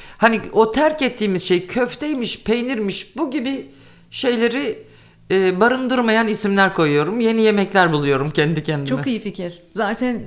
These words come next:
Speaker 2: sözcükleri değiştirirsek hayatımız değişiyor.
Speaker 1: Evet, peynir değil yani ona bir de peynir demek ayıp.
Speaker 2: Ben mesela lor yiyorum.
Speaker 1: Nişastadan peynir mi olur?
Speaker 2: Evet, ben tofu yiyemiyorum. Ee, fikren de karşıyım.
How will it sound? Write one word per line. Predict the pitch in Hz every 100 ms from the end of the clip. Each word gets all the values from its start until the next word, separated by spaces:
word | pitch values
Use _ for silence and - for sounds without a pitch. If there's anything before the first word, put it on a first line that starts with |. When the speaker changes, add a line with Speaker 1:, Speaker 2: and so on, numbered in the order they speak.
| 175
Speaker 2:
sözcükleri | 220 214 220 247 233
değiştirirsek | 240 233 277 294 233
hayatımız | 220 202 202 202 180
değişiyor. | 165 151 - 147 151 - -
Speaker 1:
Evet, | 294 247 - -
peynir | 302 320 311 226
değil | 330
yani | 254 233 226
ona | 262 330 302
bir |
de | 320 311
peynir | 262 277 330 277
demek | 294 302
ayıp. | - 254 294 - - - _ _ _ - - 254
Speaker 2:
Ben | 311
mesela | 349 359 277
lor | 311 226
yiyorum. |
Speaker 1:
Nişastadan | 254 240 349 - 311 277 240
peynir | 262 285 359
mi | 330
olur? | 226 185 175 -
Speaker 2:
Evet, | - 202 185 - 208
ben | 269 277
tofu | 294 294
yiyemiyorum. | 247 214 170 156 156 277 - - - - - -
Ee, | 190 190 180 180 -
fikren | - 240 240 240 220
de | 190
karşıyım. | 185 170 165 170 170